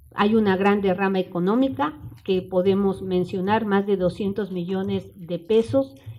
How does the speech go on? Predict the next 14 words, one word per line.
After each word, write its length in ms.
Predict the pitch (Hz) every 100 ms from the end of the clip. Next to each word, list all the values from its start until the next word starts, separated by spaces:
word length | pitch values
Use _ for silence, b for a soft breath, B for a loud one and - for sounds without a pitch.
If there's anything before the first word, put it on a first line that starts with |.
| B -
que 260 | 185 185
hacen 380 | 196 202 226 202
posible 840 | 196 180 - 202 214 220 247 - -
que 260 | 190 196
este 640 | 208 208 220 202 190 - -
círculo 600 | - 240 240 240 226 214
virtuoso 960 | 190 180 - - 220 220 214 226 233 -
en 180 | 196 185
apoyo 680 | 180 180 220 220 202 196 190 B B B B
a 160 | 190
nuestros 440 | 196 202 202 220 208
prestadores 680 | 190 180 190 185 202 214
de 100 | 185
servicio, 880 | 165 180 170 202 220 - 202 196 202